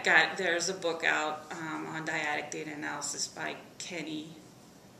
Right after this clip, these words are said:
Cashy, and Cook. And, um, read that book. And they have a really, and 'cause they're not family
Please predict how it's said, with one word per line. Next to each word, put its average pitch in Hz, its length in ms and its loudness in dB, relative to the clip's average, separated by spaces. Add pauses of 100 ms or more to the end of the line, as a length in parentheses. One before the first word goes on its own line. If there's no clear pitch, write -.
(560)
Cashy, 160 640 -4
and - 160 -14
Cook. - 340 -10 (1120)
And, 160 340 0
um, 147 500 -6 (500)
read 175 260 2
that 160 320 2
book. 156 300 -2 (1000)
And 254 140 4
they 349 140 10
have 339 160 6
a 254 40 2
really, 220 300 8
and 196 160 4
'cause 214 160 0
they're 202 180 6
not 190 280 10
family 175 640 4